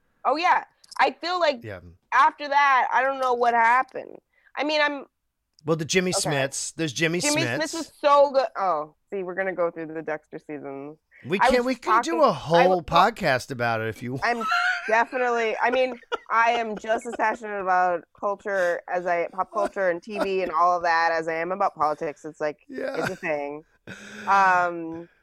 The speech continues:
Speaker 2: I think
Speaker 1: but
Speaker 2: it's
Speaker 1: I
Speaker 2: good to vacillate this way too, because
Speaker 1: Yeah.
Speaker 2: you can't live in one thing
Speaker 1: No.
Speaker 2: in totality,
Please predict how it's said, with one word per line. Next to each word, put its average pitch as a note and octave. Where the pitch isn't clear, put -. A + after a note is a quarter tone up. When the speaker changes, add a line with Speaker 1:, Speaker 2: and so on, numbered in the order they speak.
Speaker 2:
I D#4
think F#4+
Speaker 1:
but B3+
Speaker 2:
it's B3
Speaker 1:
I -
Speaker 2:
good A3
to D3
vacillate B2
this A#2+
way A#2+
too, E3
because F3
Speaker 1:
Yeah. F#3
Speaker 2:
you D3
can't F3
live A2+
in A2
one A2+
thing G#2
Speaker 1:
No. B3
Speaker 2:
in F3
totality, D#3